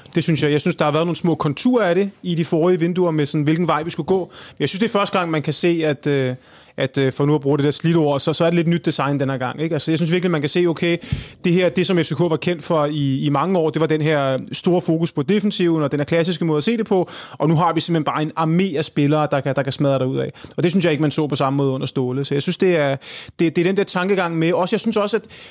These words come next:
der er det der med, at vi ikke bare sådan bygger et idealhold, men vi i stedet for bygger en masse våben, vi kan komme med. Det synes jeg også er en lidt anden måde at tænke på, end hvad jeg så hos, hos Ståle. Så jeg synes, det er P C's første reelle aftryk, og, øh,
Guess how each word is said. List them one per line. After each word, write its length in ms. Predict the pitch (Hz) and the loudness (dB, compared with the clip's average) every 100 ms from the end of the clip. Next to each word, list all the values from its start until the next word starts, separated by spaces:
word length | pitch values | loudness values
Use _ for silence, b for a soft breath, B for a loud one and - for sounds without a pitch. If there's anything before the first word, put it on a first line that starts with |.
| B | B
der 60 | 185 | -2
er 40 | |
det 100 | 165 | 0
der 60 | 208 | 2
med, 100 | 190 | 2
at 60 | 185 | 2
vi 80 | |
ikke 140 | 196 - | 0 0
bare 180 | 196 190 | -2 0
sådan 160 | 214 - | 0 0
bygger 280 | 208 208 226 | 2 2 2
et 180 | 190 - | 0 -2
idealhold, 840 | - 202 208 226 233 208 196 165 151 B B | -2 0 2 2 2 2 2 0 -4 B B
men 180 | 180 180 | -2 2
vi 60 | |
i 40 | 185 | 0
stedet 280 | - 214 196 | 0 -2 0
for 100 | 190 | -2
bygger 320 | - 202 202 | 0 2 2
en 100 | 180 | 2
masse 240 | 160 160 | 0 0
våben, 440 | 170 185 147 196 175 | 0 0 0 -2 -2
vi 60 | |
kan 100 | 170 | -2
komme 300 | 156 147 147 | -2 -2 -2
med. 120 | 160 147 B B - | -4 -6 B B -4
Det 80 | |
synes 100 | 185 | 0
jeg 60 | 196 | 2
også 140 | 180 | 2
er 20 | 202 | 2
en 60 | |
lidt 140 | 233 226 | 2 2
anden 180 | 185 | 2
måde 160 | 185 170 | 2 2
at 60 | 180 | 2
tænke 300 | - 175 196 | 0 -2 -2
på, 260 | 175 160 - | -2 -2 -2
end 120 | 160 | 0
hvad 100 | 147 | 0
jeg 100 | 151 | 0
så 240 | - 165 | -2 -2
hos, 220 | 156 151 | -2 -4
hos 180 | 147 143 | -2 -4
Ståle. 380 | - 143 139 156 B B | -2 -2 0 -2 B B
Så 100 | - | -2
jeg 100 | 156 | 0
synes, 140 | 180 220 | 2 0
det 120 | 202 | 0
er 20 | |
P 40 | 208 | 0
C's 280 | 196 190 - | 0 -2 0
første 300 | 156 156 175 | 0 0 0
reelle 260 | 156 175 | 2 2
aftryk, 440 | 139 131 - 151 - | 0 -2 -2 -4 -4
og, 340 | - 143 135 | -4 -2 0
øh, 220 | 127 120 | 0 -2